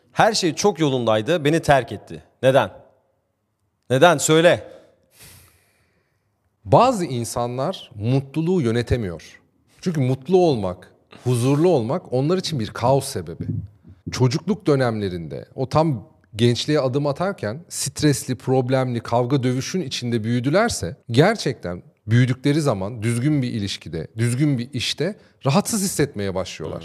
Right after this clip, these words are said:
Speaker 1: Hı.
Speaker 2: Çünkü hep sorun çözen tarafta oldukları için sorunsuz bir tarafta kendilerini yetersiz hissediyorlar. Belki bu yüzden de gitmiş olabilir. Başkasını da sevmiş olabilir.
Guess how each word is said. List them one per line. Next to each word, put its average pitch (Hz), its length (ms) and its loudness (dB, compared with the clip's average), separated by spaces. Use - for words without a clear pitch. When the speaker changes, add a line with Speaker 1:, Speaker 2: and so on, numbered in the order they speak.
Speaker 1:
Hı. 78 40 -20
Speaker 2:
Çünkü 226 260 0
hep 185 160 2
sorun 175 440 2
çözen 165 400 0
tarafta 135 380 -2
oldukları 123 440 0
için 120 260 -4
sorunsuz 180 540 4
bir 196 60 -2
tarafta 139 600 -2
kendilerini 180 640 2
yetersiz 151 640 2
hissediyorlar. 85 600 -10
Belki 180 280 2
bu 175 100 4
yüzden 160 280 2
de 113 60 -4
gitmiş 95 340 -12
olabilir. 82 400 -10
Başkasını - 360 -4
da 104 40 -2
sevmiş 87 320 -6
olabilir. 110 380 -6